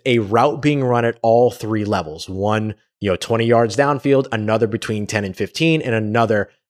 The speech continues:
you know, below the line of scrimmage or at the line of scrimmage or just beyond the line of scrimmage. So what you might see in that case is an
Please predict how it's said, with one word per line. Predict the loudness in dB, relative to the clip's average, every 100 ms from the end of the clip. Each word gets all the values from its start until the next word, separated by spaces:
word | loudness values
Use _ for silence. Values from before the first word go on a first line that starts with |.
| _
you | -6 -2
know, | -2
below | 0 2 4 2
the | 2
line | 2 -2
of |
scrimmage | -2 -2 -2 -2
or | -2
at | -2 -2
the | -4
line | -4
of | -4
scrimmage | -6 -6
or | -6
just | -8 -6
beyond | -4 -4 -4
the |
line | -6 -8
of | -10
scrimmage. | -12 -12 -6
So | -6
what | -4
you | -4
might | -2 -2 -2
see | -4 -4
in | -2
that | -2 -4
case | -6 -6 -8 _ _ _ -2
is | 0 0
an | -4 -8